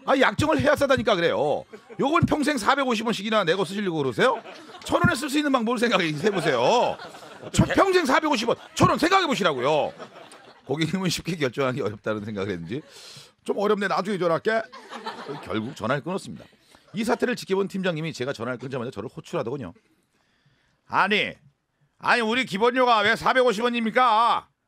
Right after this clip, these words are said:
사천오백 원이지. 지금 정신을 어디다 두고 얘기하는 거예요? 일을 하는 거예요?"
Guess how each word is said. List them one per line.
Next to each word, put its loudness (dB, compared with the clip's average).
사천오백 2
원이지. 2
지금 -4
정신을 2
어디다 2
두고 -2
얘기하는 2
거예요? 4
일을 2
하는 2
거예요?" 4